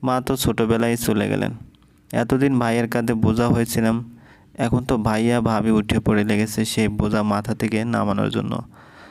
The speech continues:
মাস্টার্সটা কমপ্লিট করতে পারবো কি না তাও জানি না। এমন অবস্থায় হয়েছে, ভাইয়া আজ একটা ছেলে পেলে কিছু না ভেবে আজই বিয়ে দিয়ে দিবে।" তীব্র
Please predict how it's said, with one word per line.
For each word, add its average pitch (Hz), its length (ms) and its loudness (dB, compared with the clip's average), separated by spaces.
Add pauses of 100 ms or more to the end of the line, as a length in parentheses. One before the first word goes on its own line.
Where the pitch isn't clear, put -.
(420)
মাস্টার্সটা 135 720 0
কমপ্লিট 127 480 0
করতে 139 360 -2
পারবো 117 440 0
কি 135 100 0
না 131 140 2
তাও 104 200 0
জানি 95 260 0
না। 101 120 -4 (440)
এমন 113 300 0
অবস্থায় 117 440 2
হয়েছে, 131 400 2
ভাইয়া 107 440 0
আজ 104 120 0
একটা 107 440 0 (440)
ছেলে 113 340 2
পেলে 110 340 2 (240)
কিছু 120 240 -2
না 127 160 2
ভেবে 117 300 2
আজই 104 360 0
বিয়ে 104 240 0
দিয়ে 98 160 2
দিবে।" 98 280 -2 (880)
তীব্র 143 480 4